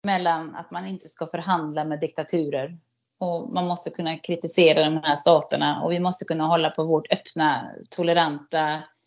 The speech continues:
eh, samhälle med yttrandefrihet. Och där man får kritisera både religioner och regimer och allting.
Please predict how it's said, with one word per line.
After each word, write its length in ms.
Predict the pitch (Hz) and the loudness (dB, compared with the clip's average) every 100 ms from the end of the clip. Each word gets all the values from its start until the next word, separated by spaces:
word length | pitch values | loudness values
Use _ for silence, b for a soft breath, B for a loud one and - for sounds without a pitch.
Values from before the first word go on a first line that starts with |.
| _ _ _ - | _ _ _ -6
eh, 280 | 175 156 120 | -2 -2 -4
samhälle 540 | - 185 160 151 156 | 0 0 2 -2 -2
med 260 | 160 160 156 | -2 -2 -2
yttrandefrihet. 800 | 185 - 160 156 175 160 165 - | -6 -4 -4 -4 -2 0 0 0
Och 60 | 170 | -2
där 60 | |
man 140 | 170 160 | 0 -2
får 240 | - 175 | 0 0
kritisera 600 | - 165 170 190 165 165 | -2 -6 -2 2 4 4
både 260 | 165 170 160 | 2 2 2
religioner 680 | 165 170 170 151 151 160 | 2 0 -2 -2 -6 0
och 60 | 160 | 0
regimer 460 | 165 - 175 147 160 | 0 -2 -2 -2 -4
och 60 | |
allting. 440 | 156 147 160 143 | -4 -2 -2 -2